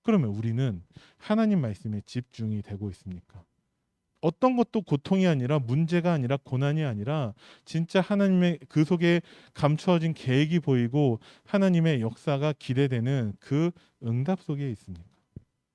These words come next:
이제 그렇게 우리가 시작하면 됩니다. 모세가 광야 사십 년 동안에 인간적인 눈으로 봤을 때는 인생 실패한 사람인데 예전에는 잘 나간 사람이었어요. 왕자였고 최고의 학교 다녔고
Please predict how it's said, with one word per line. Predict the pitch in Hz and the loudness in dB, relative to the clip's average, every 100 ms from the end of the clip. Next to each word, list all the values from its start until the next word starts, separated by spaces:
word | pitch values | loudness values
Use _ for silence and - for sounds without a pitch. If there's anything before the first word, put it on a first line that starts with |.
| _ - | _ -8
이제 | 156 214 | -4 -4
그렇게 | - 120 117 - 160 170 | -4 -8 -10 -10 -12 -10
우리가 | 117 98 123 147 | -12 -12 -12 -14
시작하면 | - - 160 180 _ 196 190 160 | -14 -14 -10 -10 _ -4 -4 -4
됩니다. | 104 87 90 _ _ - _ _ - | -8 -12 -16 _ _ -20 _ _ 2
모세가 | 147 202 233 214 | 6 6 6 4
광야 | - 151 160 | 4 2 0
사십 | 151 180 202 | 0 0 2
년 | 202 | 0
동안에 | 180 151 123 151 156 110 - - - _ | 0 -2 -2 0 -2 -4 -8 -20 -20 _
인간적인 | 143 165 202 233 226 208 208 | 2 6 6 6 6 6 6
눈으로 | 156 165 180 | 6 6 4
봤을 | 165 165 175 | 2 0 0
때는 | 170 160 147 | 0 0 2
인생 | 139 143 165 | 0 0 -2
실패한 | 151 220 208 180 165 | -2 -4 -2 0 0
사람인데 | 180 185 127 104 107 98 _ - - _ _ 117 | 0 0 0 -4 -6 -8 _ -20 -20 _ _ 0
예전에는 | 147 170 254 240 226 | 6 8 8 8 4
잘 | - 139 | 2 0
나간 | 156 175 | 4 4
사람이었어요. | 165 185 180 127 - 98 87 _ _ _ | 2 2 2 0 -4 -12 -18 _ _ _
왕자였고 | 117 117 143 156 160 143 120 - 110 104 - - - | -8 -2 0 2 4 2 0 -6 -8 -10 -16 -20 -10
최고의 | - 220 208 190 | -2 0 2 2
학교 | 175 - | 0 -2
다녔고 | 135 117 110 - 113 110 | -4 -4 -6 -8 -10 -10